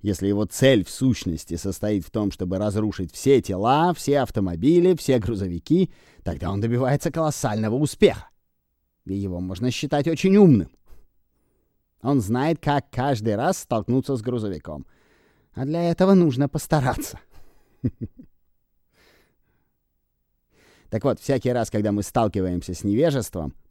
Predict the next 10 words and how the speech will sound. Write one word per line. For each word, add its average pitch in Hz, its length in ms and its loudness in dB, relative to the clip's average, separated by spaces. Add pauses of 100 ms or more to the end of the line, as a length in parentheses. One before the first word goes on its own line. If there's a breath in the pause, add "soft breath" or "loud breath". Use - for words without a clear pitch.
одновременно 127 760 0
с - 100 -8
этим 151 260 0
мы 135 140 2
обычно 147 440 -2
получаем 131 520 -4
и 110 120 -6
все 165 300 -2
остальные 131 560 0
вещи, 131 440 -4